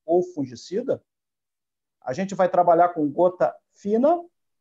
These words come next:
numa condição de temperatura e umidade boa,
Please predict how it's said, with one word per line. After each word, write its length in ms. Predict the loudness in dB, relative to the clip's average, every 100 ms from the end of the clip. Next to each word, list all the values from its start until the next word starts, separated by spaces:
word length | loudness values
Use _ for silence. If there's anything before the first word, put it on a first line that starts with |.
| _ _ _ _ _ _ _ _ _ _
numa 320 | 0 2 2
condição 500 | 2 0 0 2 2
de 100 | 2
temperatura 840 | -2 0 2 2 2 2 2 2 0
e 80 | -4
umidade 580 | -4 0 2 2 -2 -18
boa, 480 | _ -2 2 4 2